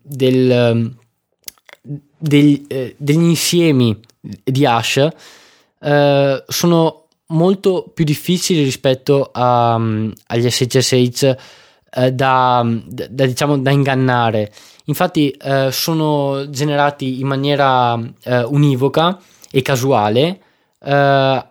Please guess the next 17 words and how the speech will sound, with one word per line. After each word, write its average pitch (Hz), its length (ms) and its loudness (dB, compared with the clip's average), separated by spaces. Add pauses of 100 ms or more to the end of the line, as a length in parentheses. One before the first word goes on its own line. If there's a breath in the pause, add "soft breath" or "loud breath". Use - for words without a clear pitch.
(340)
al 151 100 0
momento 160 340 2
del 151 160 0
ripristino 139 560 -2
del 131 160 -2
dispositivo 113 840 -4 (680 soft breath)
e 151 120 -2
contengono 151 480 0
appunto 131 1000 0
una 131 140 0
sequenza 135 520 0
di 123 320 0
byte, 123 600 0
eh, 120 40 0
casuali. 104 640 0 (920 soft breath)
E - 400 -2
inoltre, 190 720 0